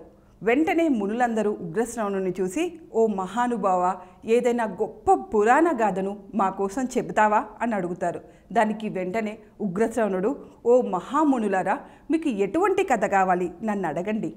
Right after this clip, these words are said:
నేను చెప్తా" అంటాడు. దానికి మునులందరూ, "ఎటువంటి పురాణ కథను గనక వింటే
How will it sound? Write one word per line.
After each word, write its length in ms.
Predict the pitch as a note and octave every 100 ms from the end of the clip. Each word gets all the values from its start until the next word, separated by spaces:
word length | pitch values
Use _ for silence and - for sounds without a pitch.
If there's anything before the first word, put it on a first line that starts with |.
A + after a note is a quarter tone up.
| -
నేను 140 | G3
చెప్తా" 420 | F#3 G3 - -
అంటాడు. 380 | G3 E3+ E3 D#3+ - - _ -
దానికి 440 | G#3+ G3 F#3+ G3 G3 G3+
మునులందరూ, 720 | G3 G#3 C#4 B3+ G3+ F#3 E4 - - - - -
"ఎటువంటి 680 | A3+ - G4 F#4+ E4 D#4+ E4
పురాణ 560 | - G3+ G3 C4 F4 F4
కథను 340 | A#3 A3+ A3
గనక 300 | G#3+ G3+ G3+
వింటే 640 | G3 E3 G3 F#3+ F#3 F#3